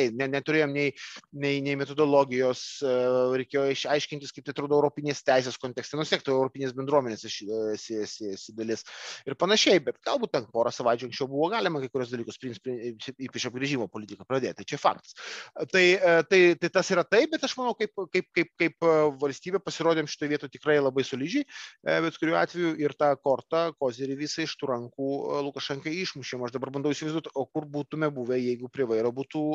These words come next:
atvirų durų šalininkai. Kiek mes šiandien dabar turėtume, e, likimų, kiek mes šiandien turėtume istorijų apie nelegalius migrantus Lietuvoje ir jų nuveiktus arba nenuveiktus darbus,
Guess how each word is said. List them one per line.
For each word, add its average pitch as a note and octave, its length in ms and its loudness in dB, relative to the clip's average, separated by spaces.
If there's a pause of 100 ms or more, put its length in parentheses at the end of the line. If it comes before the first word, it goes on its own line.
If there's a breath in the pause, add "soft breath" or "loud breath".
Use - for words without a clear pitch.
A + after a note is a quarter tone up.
atvirų E3 340 0 (160)
durų C3 260 -4 (120)
šalininkai. F2 520 -4 (340 loud breath)
Kiek - 200 -12
mes A2 100 -8
šiandien A#2 260 -6
dabar A2 240 -8
turėtume, G#2 460 -6
e, A2+ 1300 -2
likimų, D#3 540 0 (560)
kiek - 180 -8
mes A2+ 120 -8
šiandien A2 260 -8
turėtume A2 540 -4 (160)
istorijų B2+ 600 2
apie A2+ 180 -8
nelegalius A2 420 -6
migrantus A2 440 -6
Lietuvoje B2 560 2
ir A#2+ 120 -2
jų B2 80 -8
nuveiktus C3 500 -6
arba A2 320 -6
nenuveiktus A#2 500 -6
darbus, F#2+ 440 -6